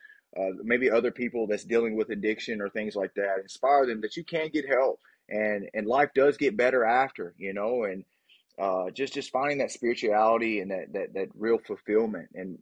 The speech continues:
another thing that gives me a lot of fulfillment, it not only inspiring people, is,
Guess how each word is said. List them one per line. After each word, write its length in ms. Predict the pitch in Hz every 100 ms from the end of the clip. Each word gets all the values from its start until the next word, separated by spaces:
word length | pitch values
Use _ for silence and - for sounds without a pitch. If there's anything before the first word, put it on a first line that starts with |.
| _
another 260 | 104 127 214
thing 180 | 220 185
that 160 | 123
gives 200 | 113 131
me 120 | 135 117
a 80 |
lot 260 | 98 101 110
of 80 | 110
fulfillment, 640 | 110 - 107 113 113 98 -
it 200 | 98 95
not 200 | 104 107
only 220 | 110 107 95
inspiring 520 | - - 127 139 117
people, 260 | 113 110
is, 160 | -